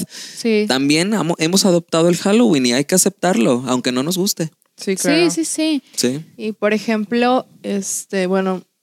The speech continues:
Speaker 3: yendo un poquito en ese sentido, obviamente, este,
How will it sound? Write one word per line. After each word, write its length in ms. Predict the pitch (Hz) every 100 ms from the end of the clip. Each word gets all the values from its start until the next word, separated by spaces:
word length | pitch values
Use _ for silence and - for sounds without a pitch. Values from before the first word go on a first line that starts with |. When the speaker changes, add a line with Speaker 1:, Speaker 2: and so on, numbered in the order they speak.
| _ -
Speaker 3:
yendo 340 | 202 214 240
un 240 | 240 220
poquito 560 | 208 208 - 208 202 190
en 140 | 180 180
ese 160 | 180
sentido, 680 | 202 180 175 180 190 247 359 - _ - - -
obviamente, 1040 | 190 202 240 220 190 196 190 214 220 247 - _
este, 1040 | 190 180 180 - - 180 175 170 165 180